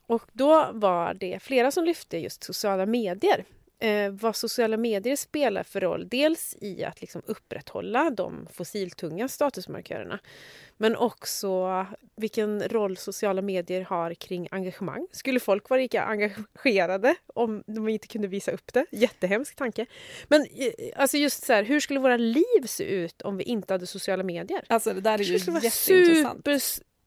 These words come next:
Speaker 1: utsläppslätta? Alltså, så här, om man inte kan visa upp liksom ett, eh, en rum i fil för någon.
Speaker 2: Nej, men
Speaker 1: Finns det
Speaker 2: precis.
Speaker 1: då någon liksom,
Speaker 2: Flygplansvingen
Speaker 1: alltså,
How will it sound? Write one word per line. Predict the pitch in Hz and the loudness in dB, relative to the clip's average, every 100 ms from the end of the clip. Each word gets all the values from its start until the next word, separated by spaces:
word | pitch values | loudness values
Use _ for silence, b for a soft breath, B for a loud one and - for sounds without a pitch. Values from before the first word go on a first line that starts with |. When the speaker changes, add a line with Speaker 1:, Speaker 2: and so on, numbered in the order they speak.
| _ _ | _ _
Speaker 1:
utsläppslätta? | 302 269 - - 254 - - 226 220 - _ - 349 b b b b | 0 0 -6 -2 -2 -2 -6 -6 -6 -10 _ -4 -4 b b b b
Alltså, | 311 302 | -2 2
så | 294 | 2
här, | 254 | 2
om | 254 | 0
man | 254 | 0
inte | 254 233 | 0 -2
kan | 240 240 | -2 -2
visa | 220 233 - | 0 -2 -2
upp | - 262 339 _ 285 | -2 0 -2 _ -2
liksom | 262 226 208 190 | 0 0 -2 -2
ett, | 180 - - B B B B B B | -6 -12 -20 B B B B B B
eh, | - 185 73 - | -10 -8 -10 -6
en | 247 240 - - - - 208 - | -4 -4 -8 -20 -18 -12 -12 -8
rum | 214 185 190 160 165 185 | -6 -2 0 0 -2 -2
i | |
fil | - 170 160 - 202 202 - _ _ _ - | -2 -6 -6 -10 -6 -8 -10 _ _ _ -14
för | - 196 | 0 0
någon. | 160 82 214 | 2 -4 2
Speaker 2:
Nej, | 247 262 | 2 2
men | 262 | 0
Speaker 1:
Finns | 240 240 269 | -2 0 2
det | 226 | 2
Speaker 2:
precis. | 214 208 | 0 2
Speaker 1:
då | 254 | 4
någon | 349 | 4
liksom, | 349 254 311 | 4 4 2
Speaker 2:
Flygplansvingen | 294 170 170 165 175 190 180 180 - | 2 -2 -2 -4 0 0 -2 -6 -8
Speaker 1:
alltså, | - | -8